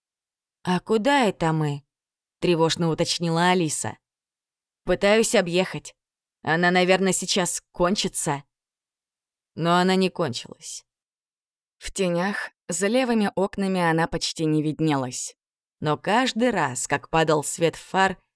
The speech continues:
или случайный блик, она по-прежнему была там. Невесомая, непрерывная, нескончаемая, несущая, наверное, вечность на своем почти невидном хребте.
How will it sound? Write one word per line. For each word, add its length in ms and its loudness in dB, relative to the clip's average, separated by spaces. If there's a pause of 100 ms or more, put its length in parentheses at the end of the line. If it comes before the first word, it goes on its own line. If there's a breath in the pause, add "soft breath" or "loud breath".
(120)
или 200 2
случайный 580 0
блик, 420 -4 (420)
она 300 2
по-прежнему 640 2
была 280 2
там. 360 -4 (560)
Невесомая, 1080 2 (140)
непрерывная, 960 4
нескончаемая, 1120 -2 (120)
несущая, 640 0
наверное, 480 2
вечность 760 -2
на 140 2
своем 420 0
почти 360 -2
невидном 540 -2
хребте. 560 -6